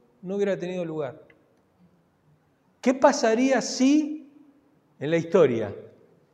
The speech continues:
¿Qué pasaría si en la, en los qué pasaría si la, en la historia, no? La historia, por ejemplo, ¿qué pasaría si Cristóbal Colón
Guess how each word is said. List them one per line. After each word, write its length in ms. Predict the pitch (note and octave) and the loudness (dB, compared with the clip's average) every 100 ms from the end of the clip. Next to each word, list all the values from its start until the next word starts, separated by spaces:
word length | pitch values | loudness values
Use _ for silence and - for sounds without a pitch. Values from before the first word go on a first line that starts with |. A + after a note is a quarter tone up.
| _ _ _ _ _ - | _ _ _ _ _ -6
¿Qué 100 | A3+ | 0
pasaría 460 | C4+ C4 A#3+ B3+ | 2 4 4 4
si 440 | - C4 C#4+ - - - - | 4 0 0 -4 -16 -20 -12
en 180 | - E3+ | -2 0
la, 60 | F3 | 0
en 400 | E3 E3+ F#3 E3 | 0 0 0 2
los 160 | F3 | 2
qué 160 | - C4 | 2 0
pasaría 520 | C4+ B3+ A#3+ A#3+ B3 | 2 2 2 2 2
si 580 | A#3+ B3+ C#4+ D4+ - - E3+ | 2 2 2 0 -6 -14 -4
la, 300 | D3+ E3 - | -4 -4 -4
en 160 | C#3 | -2
la 60 | D3 | -2
historia, 480 | D3 B3+ F#3 B2+ C#3+ | 4 6 6 2 0
no? 280 | A#3 C4+ - - - - | 0 -2 -6 -18 -16 -4
La 100 | C#3 | 2
historia, 300 | B3 G#3 E3+ | 6 6 6
por 100 | F3 | 2
ejemplo, 320 | A3+ G3 E3+ - - | 2 2 0 -4 -2
¿qué 120 | C#4 | 0
pasaría 560 | D4 C#4+ - B3 C4+ B3+ | 4 2 6 6 6 2
si 220 | - D4 | 2 -2
Cristóbal 640 | D4 A#3 - C4+ C#4 B3+ F#3+ | 0 -4 0 2 4 2 0
Colón 640 | G3+ G#3+ B3 B3+ B3+ | 0 2 2 2 -4